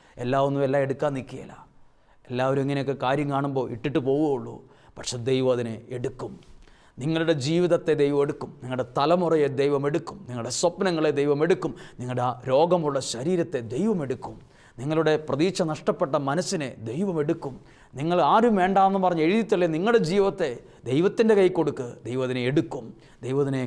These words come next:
കൈകൾ കൊണ്ട് എടുക്കും. എന്നിട്ട് എടുത്തിട്ട് എവിടെ വെക്കും? എന്തു ചെയ്യും? എടുത്തു. എന്നിട്ട്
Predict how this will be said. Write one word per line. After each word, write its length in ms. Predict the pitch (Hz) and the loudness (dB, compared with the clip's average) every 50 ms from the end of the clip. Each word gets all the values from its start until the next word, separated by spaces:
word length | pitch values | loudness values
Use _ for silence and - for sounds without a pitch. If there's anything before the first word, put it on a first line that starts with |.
| 127 - | -6 -6
കൈകൾ 340 | - 123 131 139 151 165 147 | -4 -4 -2 0 2 0 0
കൊണ്ട് 260 | 143 143 131 127 120 123 | 0 0 0 0 0 0
എടുക്കും. 320 | 127 139 139 - 127 110 | 0 0 0 -2 -4 -4
എന്നിട്ട് 240 | 101 131 151 135 143 | -2 -2 0 2 2
എടുത്തിട്ട് 340 | 143 165 151 175 175 131 147 | 2 2 2 0 0 2 2
എവിടെ 180 | 147 170 175 165 | 2 2 2 2
വെക്കും? 260 | 147 147 - 139 120 - - - - _ _ - | 0 -2 -4 -8 -10 -12 -16 -20 -20 _ _ -8
എന്തു 200 | 123 131 151 165 | -6 -2 0 2
ചെയ്യും? 320 | 175 143 156 147 143 131 117 - - - | 2 2 2 2 2 0 -2 -4 -6 -4
എടുത്തു. 460 | 127 131 135 156 151 - - 143 117 98 - - - - _ _ _ _ _ _ _ _ _ _ _ _ _ _ _ _ - - - - - - - - | -4 -2 0 -2 -4 -4 -4 -6 -6 -6 -8 -14 -18 -20 _ _ _ _ _ _ _ _ _ _ _ _ _ _ _ _ -20 -20 -20 -20 -20 -20 -8 -6
എന്നിട്ട് 420 | 120 135 156 160 156 - 170 147 | -2 0 0 0 2 2 4 4